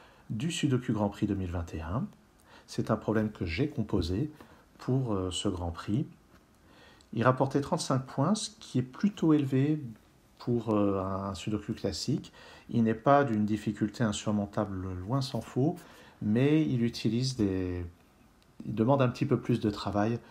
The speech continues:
que les autres Sudoku classiques de ce round. Alors, pendant que je parlais, j'ai repéré les deux ici, ce qui me permet de placer un deux.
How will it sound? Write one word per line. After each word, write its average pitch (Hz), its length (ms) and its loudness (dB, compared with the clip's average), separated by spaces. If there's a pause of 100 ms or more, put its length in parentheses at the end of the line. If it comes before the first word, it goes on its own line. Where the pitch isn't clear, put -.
(360)
que 123 120 2
les 107 220 2
autres 110 320 -2
Sudoku 101 840 -2 (240)
classiques - 580 -4 (180)
de - 120 -2
ce - 160 -4
round. - 180 -8 (1400)
Alors, - 100 -12
pendant 123 300 0
que 110 60 -4
je 117 100 0
parlais, 95 440 -2 (380)
j'ai 110 200 -2
repéré 104 500 -2
les 90 160 -6
deux 98 400 -4 (300)
ici, - 320 -8
ce - 140 -14
qui - 100 -16
me - 80 -12
permet 95 240 -6
de - 80 -6
placer - 320 -8
un 90 80 -10
deux. 135 280 -2